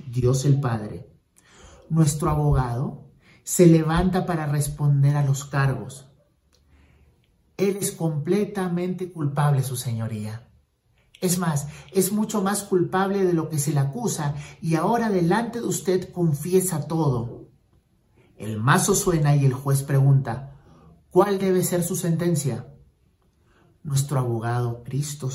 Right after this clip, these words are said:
contesta, "Su sentencia debe ser la muerte. Él merece toda la ira de este tribunal".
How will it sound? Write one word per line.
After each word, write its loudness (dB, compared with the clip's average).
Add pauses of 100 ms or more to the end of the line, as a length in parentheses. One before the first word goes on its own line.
(100)
contesta, -8 (720)
"Su -8
sentencia 0
debe 0
ser 0
la 0
muerte. 0 (400)
Él 2
merece 2
toda -2
la -2
ira -2
de 2
este 0
tribunal". -2